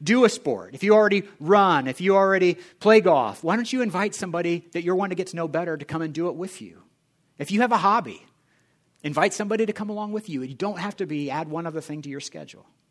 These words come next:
You know, Jesus said, we s-, used this verse last week in John ten ten, he said, "I have come that they may have life and have it to the full."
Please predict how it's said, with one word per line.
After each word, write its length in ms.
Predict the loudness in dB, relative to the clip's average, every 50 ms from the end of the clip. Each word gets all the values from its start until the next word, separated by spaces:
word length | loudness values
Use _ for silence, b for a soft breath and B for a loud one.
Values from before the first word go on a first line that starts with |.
| _ _ _ _ _ _ _ _ _ _ _ _ _ _ _ _ _ _ _ _ _ _
You 80 | -12 -10
know, 40 | -6
Jesus 340 | -4 -2 -2 -2 -4 -6
said, 240 | -4 -4 -4 -4 -4
we 40 | -4
s-, 100 | -6 -8
used 280 | -10 -10 -8 -8 -8 -8
this 120 | -8 -8
verse 200 | -8 -8 -8 -6
last 220 | -6 -6 -6 -6
week 140 | -10 -12 -12
in 80 | -10 -6
John 240 | -4 -4 -4 -4 -6
ten 200 | -8 -10 -10 -10
ten, 280 | -10 -12 -12 -12 -12
he 60 | -12
said, 220 | -12 -12 -12 -12 -10 -6
"I 160 | -4 -2 -2
have 220 | -2 -2 -6 -6 -8
come 400 | -10 -10 -10 -10 -12 -14 -16 -16 b b b b b b b _
that 140 | -8 -6
they 120 | -4 -4 -4
may 180 | -2 -4 -4
have 240 | -6 -6 -6 -8 -8
life 640 | -4 -2 0 0 2 0 -2 -6 -10 -14 -20 -20 b b b b b b b b _
and 140 | -16 -12
have 180 | -6 -6 -6 -4
it 140 | -6 -8 -10
to 80 | -12
the 100 | -12 -12
full." 380 | -14 -14 -14 -14 -14 -14 -14 -18